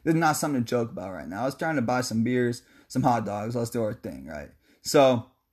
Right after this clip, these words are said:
sure enough, bro, Levi comes up, huge smile on his face, and has my freaking wallet. Like, in a stadium full of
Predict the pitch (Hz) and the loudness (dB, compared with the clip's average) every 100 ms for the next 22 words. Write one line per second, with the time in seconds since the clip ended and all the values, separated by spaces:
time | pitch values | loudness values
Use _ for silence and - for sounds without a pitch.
0 | _ _ - - 170 185 175 131 - 127 | _ _ -14 0 2 4 4 2 0 0
1 | 120 117 _ _ _ _ - 131 170 170 | 0 -2 _ _ _ _ -6 2 4 6
2 | 185 196 190 147 - _ - - 175 202 | 8 6 4 -4 -12 _ -14 -2 2 4
3 | 139 135 131 - _ _ _ _ _ - | 4 4 4 -2 _ _ _ _ _ 0
4 | - 269 226 - 170 160 160 165 156 - | 6 8 6 2 -2 0 2 0 -4 -6
5 | 135 147 151 - _ _ _ _ 190 - | -2 -2 -4 -10 _ _ _ _ -6 -6
6 | - 127 143 175 180 - - 139 - 165 | -4 -4 -2 -4 -4 -8 -12 -10 -6 -4
7 | 143 302 339 - - - _ _ _ _ | -2 -2 -2 -6 -14 -20 _ _ _ _
8 | _ _ _ _ _ _ _ _ _ _ | _ _ _ _ _ _ _ _ _ _
9 | 165 123 - _ _ _ _ _ _ - | -2 -2 -8 _ _ _ _ _ _ 6
10 | 226 214 - 240 285 277 277 254 254 226 | 6 6 4 4 6 8 6 6 4 6
11 | 190 143 | 6 6